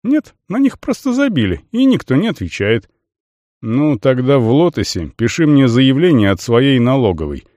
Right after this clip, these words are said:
Так и так, в связи с систематическим несоблюдением установленных законом сроков прохождения рабочей документации в Министерстве сельского хозяйства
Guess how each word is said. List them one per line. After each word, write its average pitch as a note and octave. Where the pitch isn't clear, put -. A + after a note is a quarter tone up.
Так G#3
и B2+
так, C#3+
в -
связи D#3+
с -
систематическим F3+
несоблюдением C3+
установленных D3
законом C#3
сроков C3
прохождения B2
рабочей C#3
документации C3
в G2+
Министерстве A2
сельского B2
хозяйства B2+